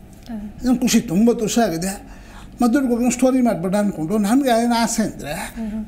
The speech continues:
Speaker 2: ಒಂದು story ಮಾಡಿದ್ರೆ ನಾಲ್ಕು photo ಹಾಕಿದ್ರೆ ಒಂದು photo ನೂರೈವತ್ತು ರೂಪಾಯಿ, ನೂರಿಪ್ಪತ್ತೈದು ರೂಪಾಯಿ.
Speaker 1: ಹ್ಮ್, ಹ್ಮ್, ಹ್ಮ್.
Speaker 2: ಒಂದು photo ನೂರಿಪ್ಪತ್ತೈದು ಅಂದ್ರೆ ಐನೂರು ರೂಪಾಯಿ please ನನ್ನ story ನೂರು ರೂಪಾಯಿ, ಒಂದು ಆರ್ನೂರು, ಏಳ್ನೂರು ರೂಪಾಯಿ ಸಿಗುತ್ತೆ.
Speaker 1: ಹ್ಮ್, ಹ್ಮ್.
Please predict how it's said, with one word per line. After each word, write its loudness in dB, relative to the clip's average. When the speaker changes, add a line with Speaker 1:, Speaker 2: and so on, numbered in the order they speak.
Speaker 2:
ಒಂದು 4
story 2
ಮಾಡಿದ್ರೆ 2
ನಾಲ್ಕು 0
photo 0
ಹಾಕಿದ್ರೆ -2
ಒಂದು 2
photo -2
ನೂರೈವತ್ತು -2
ರೂಪಾಯಿ, 0
ನೂರಿಪ್ಪತ್ತೈದು -2
ರೂಪಾಯಿ. -2
Speaker 1:
ಹ್ಮ್, -6
ಹ್ಮ್, -2
ಹ್ಮ್. -4
Speaker 2:
ಒಂದು 2
photo 2
ನೂರಿಪ್ಪತ್ತೈದು 0
ಅಂದ್ರೆ 2
ಐನೂರು 2
ರೂಪಾಯಿ 0
please -2
ನನ್ನ 2
story 0
ನೂರು 2
ರೂಪಾಯಿ, -2
ಒಂದು -4
ಆರ್ನೂರು, 0
ಏಳ್ನೂರು 4
ರೂಪಾಯಿ 0
ಸಿಗುತ್ತೆ. -12
Speaker 1:
ಹ್ಮ್, -6
ಹ್ಮ್. -6